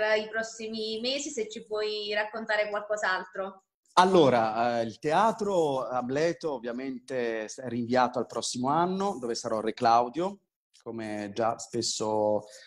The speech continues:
Speaker 2: accennato in diverse interviste. Shakespeare, Shakespeare e tanto Shakespeare. Poi, eh, c'è una novità di cui però non posso assolutamente parlare,
Speaker 1: Ok.
Speaker 2: perché da contratto mi è stato chiesto ancora di non anticipare nulla. Ehm,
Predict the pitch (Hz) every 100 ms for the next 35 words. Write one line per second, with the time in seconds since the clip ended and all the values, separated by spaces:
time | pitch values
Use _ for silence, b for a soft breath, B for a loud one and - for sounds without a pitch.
0 | B - 117 131 117 120 113 120 110 113
1 | 110 - 113 131 127 143 143 143 160 175
2 | b b b - - 151 - - - 107
3 | 101 160 160 - - 160 165 127 117 135
4 | 117 123 - 104 - - 117 - _ _
5 | _ _ 160 175 196 202 190 - 131 123
6 | 123 135 127 123 139 175 208 233 226 -
7 | 120 113 143 127 123 117 127 180 175 123
8 | 120 - 113 123 120 117 117 127 131 143
9 | 151 - 110 - 117 110 110 110 - 117
10 | 110 - 107 107 104 107 110 117 107 -
11 | 104 104 - 160 117 110 107 107 110 -
12 | 113 110 113 143 160 175 175 B B B
13 | B B B 117 113 110 107 104 101 101